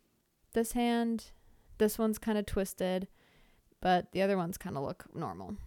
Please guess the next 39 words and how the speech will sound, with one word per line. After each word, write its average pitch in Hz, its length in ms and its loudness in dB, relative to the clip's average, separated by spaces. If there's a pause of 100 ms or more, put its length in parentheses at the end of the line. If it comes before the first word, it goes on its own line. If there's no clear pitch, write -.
(260)
I 220 60 -10
can't 240 240 6
stop 185 180 4
thinking 165 280 0
about 110 320 -2
just - 340 -8
going 160 300 0
back - 420 0 (560)
in 196 100 -2
my 170 220 -4
brain 165 300 -8
and 156 120 -6
remembering 156 460 -4
all 147 140 -2
the - 140 -6 (260)
girls 92 440 2
and - 260 -8 (120)
guys - 320 -2
I'd 190 120 4
walk 180 280 4
around 175 400 6
with 175 160 2
the 180 100 2
stupid 175 520 2 (1120)
athletic 170 540 -2
tape 165 320 2
all 170 160 2
over 170 180 -2
their 175 240 0
shoulders 180 640 4
and 180 160 4
stuff. 175 340 2 (640)
And 208 140 6
it's 214 100 2
like 233 160 6
they 233 180 8
always 233 280 8
played - 320 6
club. - 400 -2